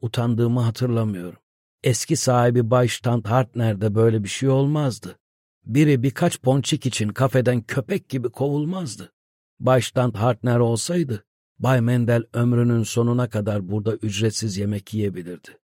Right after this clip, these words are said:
Ama bu zamane gençlerinde vicdan yok.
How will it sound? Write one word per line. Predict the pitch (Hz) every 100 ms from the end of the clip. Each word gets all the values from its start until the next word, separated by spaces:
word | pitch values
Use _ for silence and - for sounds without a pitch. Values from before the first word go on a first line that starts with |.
| _ _ _ -
Ama | 170 143 123
bu |
zamane | 110 127 123 120 120
gençlerinde | 101 113 - 107 104 107 101 92
vicdan | 92 92 98
yok. | 92 87 - -